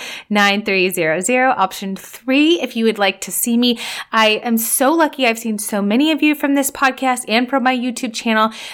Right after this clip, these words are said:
That is so wonderful. It really encourages and motivates me to keep doing these types of media and, and putting these resources out into the world because, you know, ultimately I can then do the, the,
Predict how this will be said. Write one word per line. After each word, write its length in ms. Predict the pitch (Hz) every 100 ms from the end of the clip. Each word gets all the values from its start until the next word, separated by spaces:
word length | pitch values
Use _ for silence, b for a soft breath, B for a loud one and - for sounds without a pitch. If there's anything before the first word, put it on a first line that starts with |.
| B
That 300 | 208 214 220
is 360 | 233 240 233 -
so 320 | - 247 262
wonderful. 500 | 247 220 220 220 214
It 100 | 196
really 640 | 220 220 240 285 277 262 233 B -
encourages 540 | 226 226 269 247 220
and 100 | 208
motivates 440 | 208 226 226 226
me 100 | 226
to 80 | 214
keep 420 | 214 - 254 233
doing 400 | 220 226 233 220 220 B B
these 260 | - 233 240
types 300 | - 240 240
of 100 | 220
media 640 | 226 240 240 240 214 190
and, 220 | 135 208 -
and 160 | 208
putting 240 | - 233 226
these 220 | 220 214
resources 440 | 214 214 208 202
out 140 | 196 185
into 160 | 202
the 100 | 208
world 320 | 196 190 185
because, 380 | 180 208 208 180 B B B
you 100 | -
know, 100 | 214 208
ultimately 500 | 220 226 208 214 202
I 100 | 190
can 380 | - 196 180 -
then 440 | 196 196 220 233
do 140 | 226 202
the, 180 | 180 170 _
the, 100 | 220